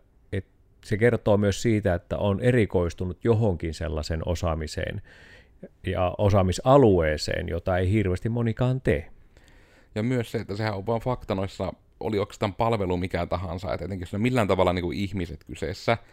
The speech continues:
Speaker 2: ja palvelun käyttäjät on yleensä ihmisiä, niin silloin on aika paljon väliä niinku ihan, että millainen se on se fiilis siitä käyttämisestä, ja sen myötä sitten, että jos se on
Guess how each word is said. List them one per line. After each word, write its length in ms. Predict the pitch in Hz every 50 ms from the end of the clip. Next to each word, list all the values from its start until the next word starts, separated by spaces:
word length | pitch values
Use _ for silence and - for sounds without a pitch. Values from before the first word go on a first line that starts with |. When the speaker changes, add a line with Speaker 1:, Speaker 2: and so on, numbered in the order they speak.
| _ _ -
Speaker 2:
ja 80 | 98
palvelun 380 | 90 101 104 104 101 95 95 92
käyttäjät 500 | 101 104 98 92 - - 90 87 85 -
on 220 | 87 87 85 76 - - -
yleensä 360 | - 90 - - 90 92 64
ihmisiä, 600 | 58 73 80 - - 87 80 - - - 52 - - - - - - - - - -
niin 160 | - 98 98 - -
silloin 220 | - 139 139 135
on 40 | 127
aika 140 | 127 123 123
paljon 220 | 135 135 139 135
väliä 300 | 143 151 147 139 113 98
niinku 220 | 95 92 92 92 -
ihan, 180 | 107 107 98
että 120 | 95 - 113
millainen 320 | 113 98 92 90 92 98
se 80 | - 73
on 160 | 82 107 113
se 180 | - 110 - - _ _ _ - -
fiilis 640 | - 147 143 131 113 101 87 90 92 - - - - _ _ _ _ _ _
siitä 240 | - - 98 95 92
käyttämisestä, 840 | - 92 90 90 - - - 92 90 90 98 90 - - 90 85 - - _ _ _ -
ja 240 | - 104 110 104 98 90
sen 200 | - - 104 101
myötä 260 | 95 92 90 87 92
sitten, 200 | 92 90 - 87
että 100 | 80 92
jos 140 | 95 - -
se 60 | 98
on 120 | 92 90